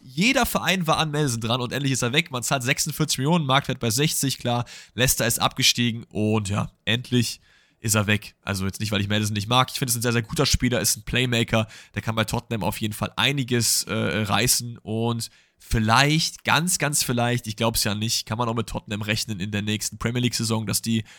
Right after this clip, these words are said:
wieder mal so einen Push für, weiß ich nicht, Top vier, Top fünf oder so machen. Ich weiß, weiß gar nicht, wo die jetzt in der Saison waren. Weißt du es auswendig?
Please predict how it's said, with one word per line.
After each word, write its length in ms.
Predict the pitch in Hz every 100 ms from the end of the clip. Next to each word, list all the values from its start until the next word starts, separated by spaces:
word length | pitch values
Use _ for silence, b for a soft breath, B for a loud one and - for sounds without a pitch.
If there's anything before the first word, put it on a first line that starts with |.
| B B
wieder 140 | 104
mal 140 | 113 110
so 60 |
einen 80 | 107
Push 260 | - 127 -
für, 240 | 117 113
weiß 120 | 110
ich 40 | 104
nicht, 160 | 98
Top 140 | 110 -
vier, 180 | 123
Top 180 | 113 107
fünf 240 | - 113 104
oder 160 | 95
so 120 | 98
machen. 200 | 98 107
Ich 120 | 113 -
weiß, 140 | -
weiß 220 | - 151 254
gar 80 |
nicht, 160 | 180 -
wo 60 | 139
die 100 | 113
jetzt 180 | 131
in 80 | 143
der 100 | 107
Saison 320 | 107 101 98
waren. 160 | 101 98
Weißt 160 | 104 -
du 60 |
es 80 | 170
auswendig? 500 | - 180 202 302